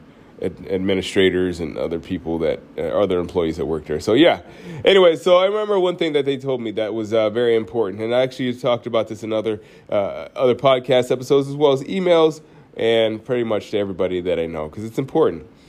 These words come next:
Never do something for someone that they can do their, for themselves, and that's really important, right? Why is that important, right?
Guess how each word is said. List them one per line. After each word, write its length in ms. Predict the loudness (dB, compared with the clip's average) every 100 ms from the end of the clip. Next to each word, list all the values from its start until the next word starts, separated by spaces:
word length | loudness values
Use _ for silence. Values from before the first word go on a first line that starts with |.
| _ -20 -2
Never 260 | 2 4 2
do 160 | 0
something 360 | 4 4 4 2
for 100 | 0
someone 340 | 0 2 4
that 100 | 2
they 100 | 0
can 120 | -2
do 140 | -4 -2
their, 140 | -4
for 200 | -4 -2
themselves, 560 | -2 -2 -4 -4 -4 0
and 80 | 2
that's 180 | 2
really 240 | 4 4 6
important, 460 | 4 2 2 2
right? 340 | 2 4 4 0 -18 -20 -20 -20 -20 -16 -6
Why 360 | 2 4 4
is 120 | 4
that 160 | 2 0
important, 460 | -2 0 0 0 0
right? 320 | 2 2